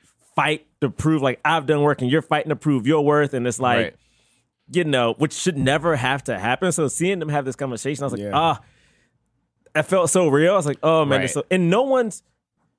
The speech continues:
Speaker 1: no one's particularly wrong
Speaker 2: Right.
Speaker 1: to me in this conversation, but it is, but to me, Ali Wong has the thing of like, "Yo, you gotta,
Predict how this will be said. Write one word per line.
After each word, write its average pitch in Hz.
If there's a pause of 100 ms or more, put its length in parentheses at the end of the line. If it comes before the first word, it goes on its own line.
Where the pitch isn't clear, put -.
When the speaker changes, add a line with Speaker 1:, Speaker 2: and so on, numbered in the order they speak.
(200)
Speaker 1:
no 202
one's 285
particularly 170
wrong 151 (140)
Speaker 2:
Right. 92
Speaker 1:
to 208
me 214
in 220
this 226
conversation, 220
but 170
it -
is, 190 (100)
but 147
to 151
me, 196 (160)
Ali 139
Wong 156
has 139
the 127
thing 127
of 117
like, 117
"Yo, 160
you 160
gotta, 196